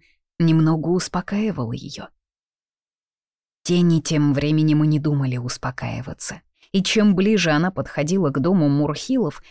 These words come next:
тем сильнее ощущала копошение тёмных сестёр внутри себя. «Сестра, сестра, послушай нас!»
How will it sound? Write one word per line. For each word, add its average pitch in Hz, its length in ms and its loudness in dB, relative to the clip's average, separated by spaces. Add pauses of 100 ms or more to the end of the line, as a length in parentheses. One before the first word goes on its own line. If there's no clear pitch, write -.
(160)
тем 254 200 4
сильнее 233 640 4
ощущала 190 640 -2
копошение 180 720 0
тёмных 185 460 0
сестёр 240 520 -2
внутри 165 380 -2
себя. 196 500 -6 (1120)
«Сестра, 170 680 -4 (420)
сестра, 165 520 -2
послушай 180 800 -2
нас!» 165 420 0